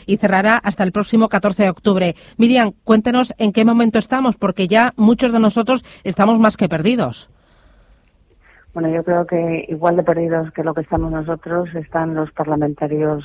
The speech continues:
Speaker 2: británicos, ¿no? Estamos a la espera de ver qué acontecimientos pueden ocurrir, ah, hoy. Al, ah, primer ministro le han, le han dado la orden por ley de que pida una prórroga, una extensión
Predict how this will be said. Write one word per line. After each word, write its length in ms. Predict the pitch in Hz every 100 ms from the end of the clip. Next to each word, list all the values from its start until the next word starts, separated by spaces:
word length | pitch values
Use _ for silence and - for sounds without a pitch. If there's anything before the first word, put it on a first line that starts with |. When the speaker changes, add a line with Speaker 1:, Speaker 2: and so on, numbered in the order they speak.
| 147
Speaker 2:
británicos, 760 | 143 156 180 165 139 139 135 143
¿no? 180 | 165 165
Estamos 380 | - 160 160 156
a 60 | 151
la 80 |
espera 480 | 151 - 165 156 147 - - - - - _ _
de 120 | 165 156
ver 220 | 165 165
qué 120 | 165
acontecimientos 840 | 160 160 151 156 160 160 156 160 147
pueden 260 | 160 160 151
ocurrir, 800 | 151 160 156 156 151 147 156 -
ah, 240 | 147 143 -
hoy. 400 | 156 180 208 220
Al, 420 | - 156 147 147 147
ah, 360 | - 139 135 147
primer 300 | 156 151 156
ministro 600 | 156 160 156 - 151 147
le 200 | 143 143
han, 480 | 147 147 147 143 143
le 180 | 143 143
han 140 | 151 156
dado 220 | 160 156
la 180 | 147 151
orden 480 | 165 156 147 147
por 300 | 135 147 143
ley 420 | 156 170 156 151 - _ - - _ -
de 120 | 156
que 140 | 156
pida 500 | 156 175 170 165 160 -
una 260 | 165 160 151
prórroga, 500 | - 170 165 160 160
una 200 | 160 156
extensión 840 | - 165 156 - 175 165 156 160